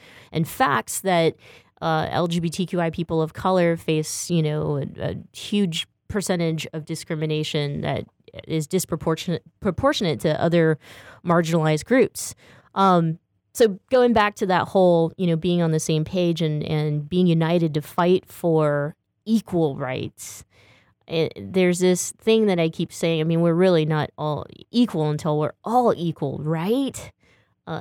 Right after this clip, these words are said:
at this, you know, I, I, I don't really know if I feel confident that, uh, we'll get, we'll get united back on the, uh, or be on the same page as we were for marriage equality for some of these other small things,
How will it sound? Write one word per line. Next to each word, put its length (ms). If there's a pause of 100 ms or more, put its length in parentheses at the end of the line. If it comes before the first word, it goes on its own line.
at 100
this, 300
you 160
know, 140
I, 240 (160)
I, 260
I 80
don't 240
really 300
know 240
if 100
I 80
feel 160
confident 640
that, 320
uh, 380
we'll 220
get, 260 (280)
we'll 160
get 180
united 540
back 300
on 140
the, 220
uh, 100
or 160
be 240
on 80
the 80
same 260
page 320
as 180
we 140
were 340
for 180
marriage 340
equality 440
for 140
some 220
of 140
these 240
other 280
small 280
things, 340